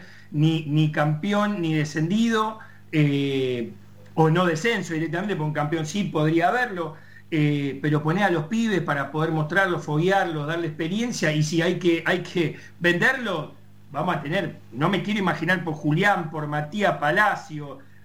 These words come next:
por Herrera, bueno, el Tanque no sé en qué quedamos, pero bueno, le damos paso a Juan Acuña que nos va a ametrallar con toda la información institucional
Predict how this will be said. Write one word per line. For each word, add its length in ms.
por 180
Herrera, 960
bueno, 220
el 100
Tanque 280
no 120
sé 140
en 120
qué 140
quedamos, 420
pero 200
bueno, 320
le 180
damos 300
paso 260
a 40
Juan 200
Acuña 400
que 120
nos 200
va 380
a 340
ametrallar 600
con 180
toda 140
la 60
información 540
institucional 800